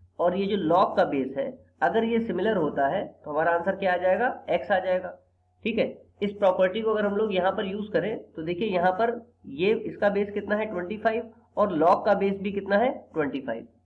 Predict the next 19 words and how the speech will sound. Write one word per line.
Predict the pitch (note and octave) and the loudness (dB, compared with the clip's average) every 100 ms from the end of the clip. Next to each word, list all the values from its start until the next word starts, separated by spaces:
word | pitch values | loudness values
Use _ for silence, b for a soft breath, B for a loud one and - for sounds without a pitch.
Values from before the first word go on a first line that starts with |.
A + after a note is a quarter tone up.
| - | -8
ठीक | B3 G3+ | -2 0
है। | |
तो | - - - E3 | -2 -8 -8 -4
ये | F#3+ | -2
property | F#3+ F3 F#3 F3 | 2 2 2 0
यहाँ | G3 F#3 F#3+ | 0 2 4
अगर | F#3+ G3 | 2 0
हम | F3 | -2
यूज़ | F3+ G#3 | -4 -2
करें | D#3+ D3 A3 - | -2 -2 -4 -10
तो | - D#3 | -12 -6
इसका | G3 | 0
answer | F3+ F3+ F#3 | 0 0 -6
कितना | F#3 F3+ | -2 -2
आ | F3+ | 0
जाएगा, | F#3+ B3 - - _ _ _ - | 0 0 -4 -10 _ _ _ -2
सेवन, | C#3+ A2+ - - _ _ _ _ | -2 -2 -10 -20 _ _ _ _
ठीक | F3+ | -10
है। | - | -6